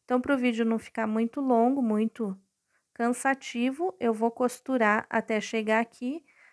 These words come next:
e já volto mostrando pra vocês como que a gente coloca o enchimento e finalizando aqui a nossa costura.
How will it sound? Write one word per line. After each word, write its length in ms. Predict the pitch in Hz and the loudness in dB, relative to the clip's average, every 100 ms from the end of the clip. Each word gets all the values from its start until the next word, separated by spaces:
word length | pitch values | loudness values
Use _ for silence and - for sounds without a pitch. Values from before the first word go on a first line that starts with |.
| _ - | _ -10
e 100 | 285 | -2
já 160 | 277 | 0
volto 360 | 262 226 226 233 | 2 4 2 0
mostrando 500 | 220 214 208 208 202 | -4 -4 -4 -4 -4
pra 160 | - 208 | -6 -6
vocês 640 | 226 226 226 226 294 285 | -6 -6 -2 0 -2 -4
como 220 | 220 202 | -6 -4
que 60 | 202 | -4
a 20 | |
gente 200 | 196 190 | -4 -6
coloca 460 | - 208 202 202 226 | -6 -2 -2 -2 -2
o 80 | |
enchimento 800 | 220 226 - 285 262 233 247 294 285 - _ | -2 -2 -4 -4 0 0 -2 -6 -16 -20 _
e 120 | 311 330 | -8 -8
finalizando 800 | 359 349 294 294 269 247 233 247 | -6 -4 -2 -2 -2 -2 -2 -4
aqui 200 | 247 233 | -8 -8
a 80 | |
nossa 280 | 226 226 226 | -6 -6 -10
costura. 540 | 226 285 - - - | -12 -14 -14 -20 -20